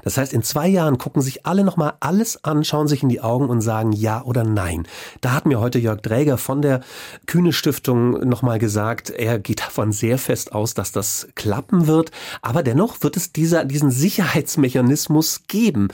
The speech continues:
damit die Stadt und damit auch die Kühne Stiftung nicht plötzlich vor einem riesigen Berg an Kosten stehen.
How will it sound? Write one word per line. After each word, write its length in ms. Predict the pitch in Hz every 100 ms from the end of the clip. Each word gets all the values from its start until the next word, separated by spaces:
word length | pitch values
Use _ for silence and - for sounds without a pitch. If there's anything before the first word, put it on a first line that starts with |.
| - - -
damit 360 | 113 123 175
die 100 | 190
Stadt 580 | 139 - 131 - - - -
und 160 | 123 107
damit 360 | 90 143 -
auch 140 | 107 98 _
die 360 | - - 107 104
Kühne 240 | - 254
Stiftung 340 | 226 147 - 127
nicht 140 | 131
plötzlich 360 | - 131 - 123
vor 180 | 139 -
einem 200 | 120 107
riesigen 380 | 117 123 120
Berg 240 | 104 95 104
an 100 | 101
Kosten 340 | - - -
stehen. 320 | - - 104